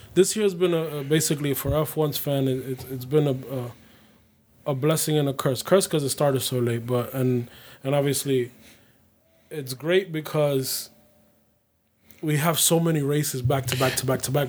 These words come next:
But on top of that, we also have new tracks that many people haven't seen, and we can see these cars go around.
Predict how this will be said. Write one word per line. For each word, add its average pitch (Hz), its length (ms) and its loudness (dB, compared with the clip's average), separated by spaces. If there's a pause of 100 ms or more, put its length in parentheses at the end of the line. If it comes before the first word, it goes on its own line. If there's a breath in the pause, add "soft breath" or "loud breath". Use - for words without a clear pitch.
But 170 280 2 (100)
on 160 200 2
top 226 300 0
of 208 100 0
that, 170 300 2
we 156 140 0
also 160 360 0
have 143 520 0 (960 soft breath)
new 185 320 4
tracks 170 560 0
that 147 400 2
many 165 280 2
people 185 300 -2
haven't 170 280 2
seen, 175 260 4
and 151 120 2
we 151 80 2
can 151 140 -2
see 160 200 2
these 156 200 2
cars 143 340 0
go 135 300 2
around. 123 360 -2